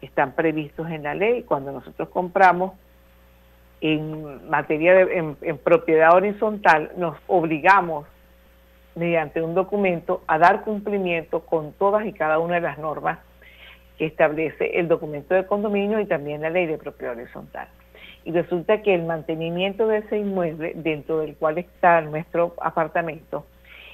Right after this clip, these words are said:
eh, genera unos gastos comunes que deben ser pagados por la comunidad de copropietarios y no puede ser exonerado a ninguna persona, a menos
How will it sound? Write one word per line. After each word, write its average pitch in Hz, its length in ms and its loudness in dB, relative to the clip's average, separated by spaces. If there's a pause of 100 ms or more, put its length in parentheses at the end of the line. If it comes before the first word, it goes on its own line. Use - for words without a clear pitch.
(160)
eh, 165 340 4 (420)
genera 190 520 2
unos 175 200 0
gastos 156 380 -2
comunes 151 480 -12
que 160 100 -2
deben 170 300 0
ser 175 220 2
pagados 175 400 4
por 185 180 2
la 165 140 0
comunidad 139 520 -6
de 147 60 -6
copropietarios 175 880 0 (100)
y 185 100 -8
no 156 160 -2
puede 190 340 2
ser 190 240 -2
exonerado 175 840 0
a 143 60 -2
ninguna 147 420 -8
persona, 165 500 -2 (440)
a 170 160 6
menos 185 440 2